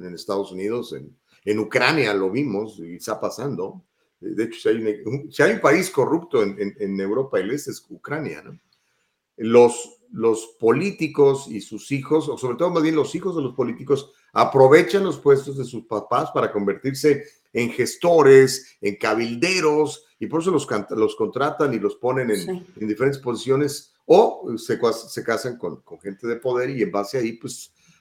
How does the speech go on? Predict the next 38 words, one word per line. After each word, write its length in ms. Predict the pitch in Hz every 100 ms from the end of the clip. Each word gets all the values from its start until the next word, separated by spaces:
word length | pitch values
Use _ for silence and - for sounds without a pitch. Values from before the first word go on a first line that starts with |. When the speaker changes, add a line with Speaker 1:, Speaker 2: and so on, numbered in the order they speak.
| _
Speaker 1:
pues 200 | - 127 170
hacen 260 | 165 151
negocios, 600 | 135 139 214 - 101 87
¿no? 140 | 98 117
Está 340 | - - -
muy 380 | 117 113 123 135
Speaker 2:
Sí. 60 | 190
Speaker 1:
claro, 280 | 170 98 87
lo 60 | 95
hemos 260 | 98 247
visto 360 | 147 78 - 104
con 180 | 82 82
la 120 | 80
familia 420 | 82 90 90 85
de 120 | 82
Trump, 360 | - 127 110 85
con 100 | 85
la 80 | 78
familia 320 | 82 92 78
de 120 | 71
Biden, 420 | 78 117 185 -
por 180 | - _ _
ejemplo. 260 | - - _ _ _ _ -
Speaker 2:
Ahora 260 | 247 269 320
lo 200 | 320 -
que, 160 | 240 226
eh, 400 | 226 220 - -
vaya, 380 | 226 233 208 196
sale 400 | 196 277 311 294
Speaker 1:
<clears throat> 20 |
Speaker 2:
esta 200 | 277 269
historia 640 | 247 - 220 220 233 247 247
y 120 | 226
todo 180 | 214 208
el 60 |
mundo 200 | 208 196
dice, 280 | 190 190 190
"Mm, 300 | 185 202 226